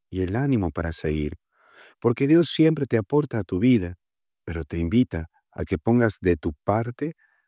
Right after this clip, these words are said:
para que aportes con calma lo que quieres para tu vida. Y aparece la palabra amarán. Volver al Padre también implica que vuelvas a tus principios.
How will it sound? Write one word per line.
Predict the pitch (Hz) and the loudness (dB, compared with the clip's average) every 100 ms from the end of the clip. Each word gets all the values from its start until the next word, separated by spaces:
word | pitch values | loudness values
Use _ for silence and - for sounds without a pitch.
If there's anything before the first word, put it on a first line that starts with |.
| _ | _
para | - 87 | -6 -4
que | 85 90 | 0 -2
aportes | 80 101 - - | 0 -4 -4 -8
con | - 78 | -4 -6
calma | 73 104 101 98 | -4 -4 -2 -2
lo | 82 76 | -4 -6
que | 82 | -10
quieres | - 92 87 80 | -6 -4 -4 -6
para | 78 76 | -8 -8
tu | 73 78 | -8 -8
vida. | 73 73 82 85 _ _ _ _ _ _ _ _ _ _ _ _ _ _ _ | -6 -6 -8 -14 _ _ _ _ _ _ _ _ _ _ _ _ _ _ _
Y | 117 | -4
aparece | 104 117 - | 2 2 2
la | 113 | 0
palabra | 92 92 101 113 113 _ _ | 2 2 2 2 -2 _ _
amarán. | - 78 80 85 85 90 _ _ _ _ _ _ _ _ _ | -14 -10 -8 -8 -8 -10 _ _ _ _ _ _ _ _ _
Volver | - 90 117 | -4 2 4
al | 117 | 4
Padre | - 113 117 | 4 4 4
también | 104 98 104 | 2 0 2
implica | 98 117 110 107 | 0 -2 -2 -2
que | - | -2
vuelvas | 87 101 104 98 90 | -2 0 -2 -4 -8
a | |
tus | 78 85 | -12 -12
principios. | 87 80 85 117 98 - 82 _ | -8 -8 -4 -4 -4 -6 -12 _